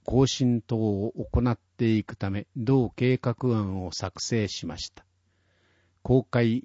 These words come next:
募集期間、二月四日木曜から三月三日水曜。検討結果の公表、三月予定。問い合わせ、庶務課施設係。郵便番号一八四の八五零四、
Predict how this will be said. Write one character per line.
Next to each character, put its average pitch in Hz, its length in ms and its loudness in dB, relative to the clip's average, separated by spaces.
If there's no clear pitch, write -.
募 110 200 -2
集 123 320 0
期 - 160 -14
間、 90 360 -6
二 120 160 4
月 127 320 0
四 120 160 4
日 123 100 2
木 113 300 0
曜 120 240 4
か - 160 -4
ら 101 100 -2
三 131 360 -2
月 104 240 -4
三 101 180 -4
日 110 100 -4
水 107 380 -4
曜。 90 340 -8
検 127 260 2
討 127 240 0
結 123 300 -2
果 107 100 0
の 95 120 -4
公 110 260 -4
表、 92 380 -4
三 117 360 -2
月 - 360 -14
予 98 180 -8
定。 104 460 -6
問 120 240 2
い 117 80 4
合 110 60 4
わ 101 100 2
せ、 - 320 -6
庶 117 160 -2
務 127 160 4
課 - 260 -2
施 - 160 -10
設 123 300 -2
係。 92 440 -4
郵 131 200 4
便 123 340 2
番 110 260 0
号 95 300 -6
一 117 240 -6
八 120 360 -2
四 104 340 2
の 92 100 -6
八 101 320 -6
五 120 300 2
零 110 280 -2
四、 95 380 -6